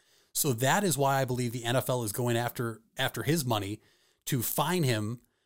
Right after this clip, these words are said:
because he did not play last year, although it wasn't a suspension,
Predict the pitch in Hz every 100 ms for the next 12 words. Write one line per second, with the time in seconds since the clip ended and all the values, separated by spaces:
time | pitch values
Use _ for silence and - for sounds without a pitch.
0 | _ _ _ _ - 131 - 135 131 131
1 | 131 143 - 151 147 147 - 151 147 160
2 | _ _ _ _ _ _ 123 117 117 113
3 | 117 139 - 170 190 160 - 110